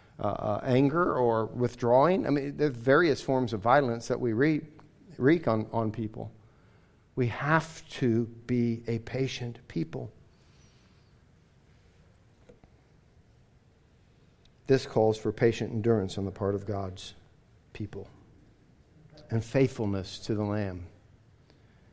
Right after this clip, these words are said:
Just a couple of thoughts in closing.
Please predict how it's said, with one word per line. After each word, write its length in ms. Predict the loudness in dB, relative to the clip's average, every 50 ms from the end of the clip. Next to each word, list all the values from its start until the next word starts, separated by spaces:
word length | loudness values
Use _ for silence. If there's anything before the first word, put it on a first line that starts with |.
| _ _ _ _ _ _ _ _ _ _ _ _ _ _ _ _ -20 -20 -20 _ _ _ _ _ _ _ _ _ _ _ -4 -2
Just 180 | -2 -2 0
a 40 | 2
couple 280 | 6 6 6 8 6 6
of 80 | 6
thoughts 340 | 8 8 8 8 8 6 0
in 120 | -2 0 2
closing. 500 | 4 6 6 6 4 2 -2 -2 -4